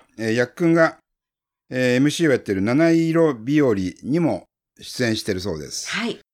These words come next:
Speaker 1: はい。ということで、まあ、テレビでも雑誌でも今話題の一冊になってます。
Speaker 2: はい。
Speaker 1: はい。
Speaker 2: すごいですね。
Speaker 1: はい。で、まず一番最初の初めにのところにですね、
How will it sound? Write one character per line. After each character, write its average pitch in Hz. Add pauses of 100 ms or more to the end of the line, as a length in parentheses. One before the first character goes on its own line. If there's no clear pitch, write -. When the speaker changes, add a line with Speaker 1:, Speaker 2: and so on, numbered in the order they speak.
Speaker 1:
は 113
い。 98
と 147
い -
う -
こ 165
と 185
で、 123
ま 120
あ、 101
テ 139
レ 131
ビ 110
で 151
も 139
雑 101
誌 123
で 156
も 104 (480)
今 107
話 101
題 117
の 110
一 98
冊 98
に 62
な 107
っ -
て 90
ま 80
す。 -
Speaker 2:
は 180
い。 170
Speaker 1:
は 90
い。 80 (460)
Speaker 2:
す -
ご 143
い 143
で 143
す 143
ね。 151
Speaker 1:
は 165
い。 151 (760)
で、 131 (120)
ま 185
ず 202
一 135
番 175
最 175
初 170
の 156
初 139
め 165
に 180
の 156
と 104
こ 104
ろ 101
に 90
で 73
す -
ね、 95